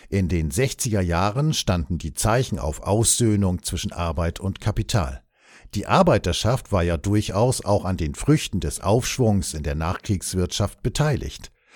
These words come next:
So schien Europa und Deutschland mittendrin einer sonnigen, wirtschaftlich gesicherten Zukunft entgegenzugehen. Das Elend des Krieges begann in Vergessenheit zu geraten. Konrad Adenauer, der erste Bundeskanzler der B R D,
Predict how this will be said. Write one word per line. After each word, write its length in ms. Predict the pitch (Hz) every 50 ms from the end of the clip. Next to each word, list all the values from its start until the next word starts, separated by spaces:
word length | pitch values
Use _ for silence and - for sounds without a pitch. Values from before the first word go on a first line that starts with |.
| - - -
So 240 | - 104 107 143 143
schien 260 | 135 - - 175 185 175
Europa 800 | - 107 107 82 104 120 139 143 - 147 160 165 170 165 131 - -
und 420 | 85 85 78 73 - - - -
Deutschland 540 | - 80 90 92 - - 104 90 80 - -
mittendrin 560 | 95 104 104 - 104 90 92 90 107 127 135 120 - - - -
einer 200 | - 127 131 127
sonnigen, 680 | 110 90 - 127 135 156 156 131 107 107 95 85 76 67 -
wirtschaftlich 680 | - 104 120 120 - - 120 - - - 107 95 -
gesicherten 560 | - 87 73 80 98 - - 101 - - 95
Zukunft 640 | - - 104 80 - - 95 85 82 - - - -
entgegenzugehen. 920 | 101 104 101 - 92 76 62 - - - - - 69 - 67 62 60 - - _ _ _ _ _ - - - - -
Das 240 | - 113 110 - -
Elend 380 | - 175 214 214 175 143 110 -
des 160 | 101 - -
Krieges 560 | - - 165 190 208 180 127 107 85 - -
begann 320 | - 117 101 - 120 117 131
in 140 | 110 123
Vergessenheit 680 | - - 135 120 104 143 131 - - 110 82 82 78 76
zu 140 | - - 98
geraten. 640 | 73 80 69 82 80 76 73 - - 78 69 67 _ _
Konrad 520 | - - 107 101 95 85 85 85 - - -
Adenauer, 640 | 92 92 95 98 107 110 117 117 123 135 143 147 139 - - - - -
der 220 | - 73 69 -
erste 360 | - 92 92 87 - - - 90
Bundeskanzler 840 | 78 92 92 95 101 107 - - - 107 107 104 - - 127 120 113
der 180 | 92 90 80
B 220 | 78 - 101 95 80
R 140 | 80 82 82
D, 300 | - 98 95 104 110